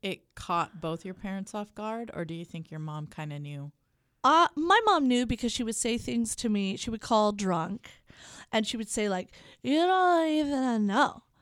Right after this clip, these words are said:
Speaker 2: There are things I'm not even telling, and I'm not gonna tell you. That's how much I love you. I don't wanna worry you."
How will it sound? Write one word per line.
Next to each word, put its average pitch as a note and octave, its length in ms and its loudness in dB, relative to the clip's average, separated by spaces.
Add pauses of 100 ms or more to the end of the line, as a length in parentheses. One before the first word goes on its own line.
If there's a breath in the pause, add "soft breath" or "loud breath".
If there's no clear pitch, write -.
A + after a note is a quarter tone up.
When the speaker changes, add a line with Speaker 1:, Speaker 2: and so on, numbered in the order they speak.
(240 soft breath)
Speaker 2:
There D4 280 8
are G4+ 40 6
things C#4+ 320 2
I'm D4 120 4
not D4+ 180 6
even C4 200 4
telling, C4 400 0
and B3 180 0
I'm C#4 160 4
not F4 200 2
gonna A#4 140 2
tell G4+ 220 2
you. F4 100 6
That's F4+ 220 -2
how B4+ 260 4
much E5+ 220 2
I B4+ 220 4
love F4+ 260 6
you. E4 160 4
I - 160 0
don't A#4+ 280 4
wanna G#4+ 420 -4
worry A4+ 460 2
you." - 280 -10